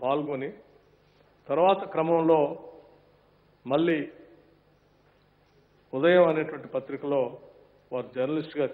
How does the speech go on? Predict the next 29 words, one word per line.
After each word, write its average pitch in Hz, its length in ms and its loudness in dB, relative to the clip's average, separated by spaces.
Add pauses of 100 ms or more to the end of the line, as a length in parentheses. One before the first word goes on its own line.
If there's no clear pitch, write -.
చేరి 135 240 -6 (960)
జర్నలిజం 196 580 0 (100)
ద్వారా 180 200 6 (160)
సమాజ 165 280 2 (120)
మార్పు 156 320 0
కోసం, 156 260 -2 (140)
ఆ - 20 2 (140)
భావజాలాన్ని 147 680 0
అమలు 143 240 -4
చేయడం 135 340 -6
కోసం 127 280 -6 (720)
వారు 123 180 -8
నిరంతరం 160 400 -2 (100)
తప్పిస్తూ 139 420 -10
రాసినటువంటి 127 680 -6
అనేక 127 220 -8 (140)
వార్తలు 131 420 -6
కూడా 131 180 -4 (920)
ఈ - 140 -10
సందర్భంగా 139 480 -6
చాలా 143 180 0 (100)
సందర్భాల్లో 135 580 -6
సర్క్యులేషన్లో 127 580 -14
చదివిన 127 340 -8
తర్వాత 120 240 -8 (120)
మనకి, 117 400 -14 (720)
మనకు 143 320 -4 (100)
తెలియని 196 420 4
రామలింగారెడ్డి 160 760 2